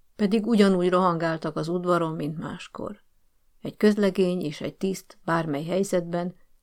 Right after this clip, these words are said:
csak is gyakorlatot teljesíthet ilyen formában,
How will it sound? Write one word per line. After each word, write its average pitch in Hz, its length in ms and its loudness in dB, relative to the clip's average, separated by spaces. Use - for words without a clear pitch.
csak 240 220 -4
is 185 120 2
gyakorlatot 170 680 -2
teljesíthet 165 680 -6
ilyen 165 240 -4
formában, 165 840 -6